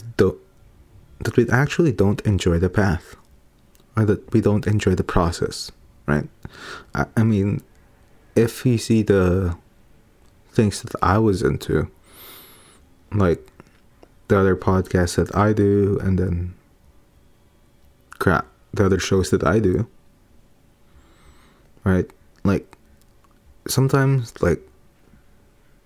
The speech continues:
what does it mean to, like, actually finish strong? So, you know, and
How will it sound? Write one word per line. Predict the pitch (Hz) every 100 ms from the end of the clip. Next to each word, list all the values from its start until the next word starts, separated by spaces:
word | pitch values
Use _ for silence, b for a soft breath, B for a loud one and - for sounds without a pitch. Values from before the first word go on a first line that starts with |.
| _ - _ _
what | 101 113 -
does | - 107
it | 107
mean | 101 101 101
to, | 95 101
like, | 90 - -
actually | 92 92 - 104
finish | 98 - 92 80
strong? | - 90 76 -
So, | - 82 71 - B B B B B -
you | 127
know, | 80 92 B B B B B B B _ - B B B B B B B -
and | 123 120 110 107